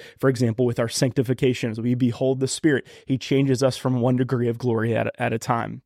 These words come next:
But there are moments in life and there are seasons in the church when God wants to bring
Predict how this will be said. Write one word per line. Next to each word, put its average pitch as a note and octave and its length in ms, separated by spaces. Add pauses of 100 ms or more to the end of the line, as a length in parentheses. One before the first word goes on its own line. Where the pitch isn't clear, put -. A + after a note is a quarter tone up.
(600)
But D3 280
there C#3 300
are D3+ 160
moments D3+ 580
in - 120
life A#2+ 240
and B2 80
there B2+ 120
are A#2 60
seasons - 880
in C#3+ 120
the C3+ 80
church B2+ 360 (260)
when C3+ 200
God B2+ 320
wants C3 300
to C3+ 100
bring A#2 540